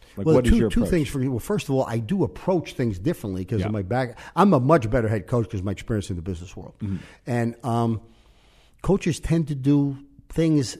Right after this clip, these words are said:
Speaker 2: the same way. You just have some guys that are better at it, uh, than what others are. But everybody works hard and winds up going after it. So
Speaker 1: Mm-hmm.
Speaker 2: what's the, what are you trying to achieve? What's the best way to do that? So, for example, recruiting. And I won't spend much time recruiting, but coaches,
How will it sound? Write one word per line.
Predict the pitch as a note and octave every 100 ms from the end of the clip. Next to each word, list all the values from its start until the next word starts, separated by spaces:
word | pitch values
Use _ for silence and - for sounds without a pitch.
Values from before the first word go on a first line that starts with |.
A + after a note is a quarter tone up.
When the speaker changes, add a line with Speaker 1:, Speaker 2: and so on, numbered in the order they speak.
| -
Speaker 2:
the | A#2
same | - D#3 C#3+ B2
way. | C#3+ C#3+ G#2+
You | B2+
just | D3 C3
have | B2
some | - C#3
guys | B2 A2+
that | A2+
are | G2
better | G2 F2+ C#3+ G2+
at | D2+ F2+
it, | C3+ - - - - _
uh, | A2 A2
than | A2 A#2
what | C3
others | E3 D3 F#2+
are. | - - - -
But | D3
everybody | D#3 A#2+ A2
works | F#2+ G2+ -
hard | G2+ G#2
and | G#2
winds | G2 F#2
up | F#2+
going | A2 C#3
after | D#3+ G#2 -
it. | -
So | B2 A#2+
Speaker 1:
Mm-hmm. | - - - - - _ _
Speaker 2:
what's | B2+ D#3+ -
the, | E3
what | C#3 D#3
are |
you | F3
trying | - C#3+
to | C#3+
achieve? | C3+ A#2+ A2+ A2 -
What's | C3 -
the | A2
best | A2+ -
way | G#2
to | G2
do | F#2+ D#2+
that? | - _ -
So, | - -
for | _ A#2+
example, | G#2 A#2+ F#2+ -
recruiting. | A#2 - D3 G2 C#2
And | A2+
I |
won't | C3 -
spend | A2+
much | G#2 F#2
time | A2 F#2+
recruiting, | F2+ F3 G#2 E2
but | A2 - - _ _ _ _ _ _ _ _ _ _ _ _ _ _ _ _
coaches, | - A3+ A#3 - B2 G#2+